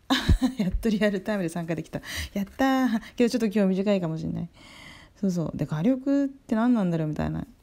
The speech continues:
風にちょっと考えてしまってですね。まあ、とは、とは言ってもね、皆さん、あれですよね。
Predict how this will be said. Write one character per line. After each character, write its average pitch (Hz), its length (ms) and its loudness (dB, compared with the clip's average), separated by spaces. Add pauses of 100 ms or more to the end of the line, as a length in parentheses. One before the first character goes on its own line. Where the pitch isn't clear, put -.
(200)
風 170 140 -4
に 156 140 -2
ち - 80 -6
ょ 160 80 -2
っ 147 40 -4
と - 0 -
考 147 120 -6 (280)
え 139 100 -4
て 123 400 -6 (320)
し - 220 -10
ま 123 120 -6
っ 127 40 -12
て - 240 -12
で 117 80 -10
す - 100 -14
ね。 - 220 -14 (2000)
ま 185 120 0
あ、 - 40 -6 (240)
と 233 120 -2
は、 220 200 0
と 294 140 -6
は 269 60 2
言 190 100 0
っ - 20 -18
て 143 140 -6
も 135 100 -2
ね、 185 300 -4
皆 175 260 -4
さ 143 220 -6
ん、 123 180 -10 (340)
あ 151 60 -8
れ 151 80 -4
で 147 60 -6
す - 100 -14
よ 127 80 -6
ね。 151 360 -6